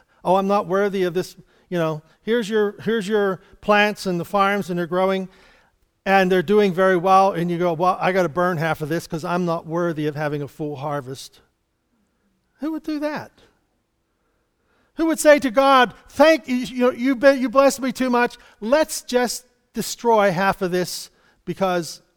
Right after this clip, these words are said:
I don't want my barns to burst"? That's humility?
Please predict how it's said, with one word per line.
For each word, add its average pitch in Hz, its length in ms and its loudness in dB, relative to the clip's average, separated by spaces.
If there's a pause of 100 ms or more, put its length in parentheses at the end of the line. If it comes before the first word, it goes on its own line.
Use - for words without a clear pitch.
I 185 100 0
don't 185 140 0
want 180 120 -6
my 160 120 -4
barns 151 380 -6
to 151 100 -12
burst"? 147 500 -8 (1200)
That's 160 420 -10
humility? 196 680 -6